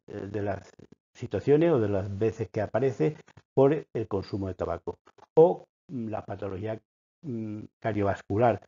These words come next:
eh, los infartos agudos de miocardio, los episodios cardiovasculares agudos y la enfermedad, eh, vascular, eh, cerebral.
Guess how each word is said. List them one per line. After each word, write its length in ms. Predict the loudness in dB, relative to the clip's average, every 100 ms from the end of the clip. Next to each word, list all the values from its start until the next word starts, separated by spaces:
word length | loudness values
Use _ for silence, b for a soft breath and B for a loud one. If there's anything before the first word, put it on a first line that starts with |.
| B -20 _ _
eh, 320 | -4 0 0 0
los 420 | 0 0 -2 -6
infartos 440 | -6 -2 -2 -2
agudos 300 | -2 0 -2
de 40 | -2
miocardio, 500 | 0 2 2 4 4
los 300 | 4 2 -2
episodios 580 | -6 -6 -2 0 0 0
cardiovasculares 760 | -2 0 -2 0 0 2 0 -6
agudos 540 | -2 4 6 6 4 0 _ _ _ _ _ _ _ _ _
y 100 | 0
la 140 | 4 4
enfermedad, 640 | 2 -4 -4 -4 -4 -8
eh, 380 | -8 -6 -6 -6 -8 -4
vascular, 640 | -4 -4 -6 -2 -2 -2 _ _ _ -8
eh, 300 | -6 -4 -6
cerebral. 560 | -4 -2 0 -2 -4 -8